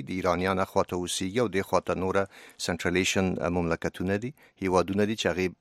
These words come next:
مختلف قومونه نوره دي. افغانان چې زیات په میجارټي کې دي، هغه په افغانستان کې دي او، آه، په، په، په ډیورنډ په دې خوا په لر-، د، آه، برو پښتنو، آه، هغه دي، دلته ژوند کوي. بله موضوع چې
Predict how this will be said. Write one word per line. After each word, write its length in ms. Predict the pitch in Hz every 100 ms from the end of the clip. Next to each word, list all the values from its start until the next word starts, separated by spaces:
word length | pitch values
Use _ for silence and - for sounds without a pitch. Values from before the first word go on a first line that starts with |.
| 98
مختلف 360 | 85 - 90 - -
قومونه 300 | 90 95 87
نوره 240 | 90 92 104
دي. 60 | 120 - - - - 107
افغانان 440 | 104 120 190 254
چې 120 | 240 220 90
زیات 240 | 123 -
په 60 | 104 95
میجارټي 460 | 90 90 87 143 135
کې 100 | 101
دي، 80 | 107 113
هغه 180 | 87 104
په 40 | 98
افغانستان 680 | - - - - 71 107
کې 80 | - 151
دي 100 | 220
او، 140 | 202 160 113 60
آه، 180 | 80 95 _ -
په، 100 | 92
په، 140 | - 92 -
په 80 | 90
ډیورنډ 380 | 92 95 110 113
په 40 | 101
دې 160 | 92
خوا 200 | 101 -
په 260 | 98 - 101 - - - - 92
لر-، 180 | 104 101 - 90
د، 40 |
آه، 360 | 92 87 76 87
برو 260 | 98 101 87
پښتنو، 420 | 90 - 87 95 123 - - - -
آه، 160 | - 87 -
هغه 340 | 73 80 87 82
دي، 160 | 76 - - - -
دلته 180 | 107 104
ژوند 180 | 87 92 -
کوي. 80 |
بله 200 | 104 220
موضوع 300 | 233 202 180
چې 120 | 214